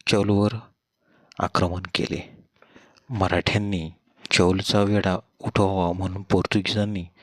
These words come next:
मराठ्यांच्या ताब्यातील दक्षिण कोकणातील फोंडा किल्ल्यावर हल्ला केला.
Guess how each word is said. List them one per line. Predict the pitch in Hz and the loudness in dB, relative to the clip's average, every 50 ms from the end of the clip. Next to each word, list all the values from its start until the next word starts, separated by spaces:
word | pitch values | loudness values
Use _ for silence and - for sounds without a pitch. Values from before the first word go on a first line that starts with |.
| - _ _ _ _ - | -20 _ _ _ _ -4
मराठ्यांच्या | 104 107 110 123 120 139 131 - 151 - - | -2 -2 0 0 0 0 0 0 0 2 2
ताब्यातील | 117 98 92 104 101 - - 113 - - - _ _ - - | 2 2 2 0 0 2 0 0 0 -2 -6 _ _ -10 -6
दक्षिण | 95 117 - - - 156 156 | -4 -4 -2 0 0 0 0
कोकणातील | 147 - 123 - - 113 110 107 - 131 131 | 0 0 -2 0 2 0 0 0 2 0 -2
फोंडा | - - - 113 107 107 117 | -2 0 0 0 2 2 0
किल्ल्यावर | 113 - - 110 98 95 95 95 101 113 135 - _ _ - _ _ _ _ - | 0 2 0 2 2 2 2 2 0 -2 -4 -8 _ _ -20 _ _ _ _ -8
हल्ला | - - 135 127 110 110 - - | -2 0 0 2 2 0 -2 -2
केला. | - - - - - | -6 -6 -6 -8 -12